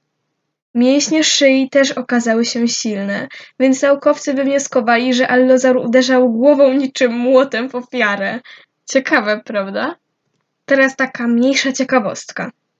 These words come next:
Odnaleźli ci paleontolodzy szk-,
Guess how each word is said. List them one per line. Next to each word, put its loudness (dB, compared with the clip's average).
Odnaleźli 2
ci -6
paleontolodzy -2
szk-, -10